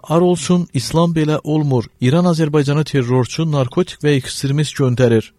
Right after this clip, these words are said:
İranda otuz beş milyon azərbaycanlının hüquqları pozulur" və sair şüarlar səsləndiriblər. Onlar əllərində "Şuşanı ermənilərə İran hakimiyyəti satıb, homoseksual İran mollalarına Azərbaycanda yer yoxdur" kimi şüarlar yazılmış plakatlar tutublar.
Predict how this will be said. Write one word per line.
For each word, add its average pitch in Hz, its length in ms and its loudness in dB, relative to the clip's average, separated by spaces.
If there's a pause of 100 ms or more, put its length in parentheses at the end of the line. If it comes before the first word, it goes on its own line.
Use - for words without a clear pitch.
İranda 160 360 2
otuz - 300 -2
beş 165 200 2
milyon 151 240 0
azərbaycanlının 131 880 0
hüquqları 123 420 0
pozulur" 135 560 2
və 143 100 4
sair 135 280 2
şüarlar 120 520 0
səsləndiriblər. 120 680 2 (220)
Onlar 143 340 2
əllərində 139 600 0
"Şuşanı 143 460 -4
ermənilərə 147 560 0
İran 139 280 0
hakimiyyəti 123 480 -2
satıb, 117 320 -2 (180)
homoseksual 147 840 0
İran 147 220 0
mollalarına 135 680 2
Azərbaycanda 135 640 0
yer 123 280 0
yoxdur" 156 400 -2
kimi 170 260 -2
şüarlar 120 460 0
yazılmış 139 480 0
plakatlar 139 500 0
tutublar. 120 480 -2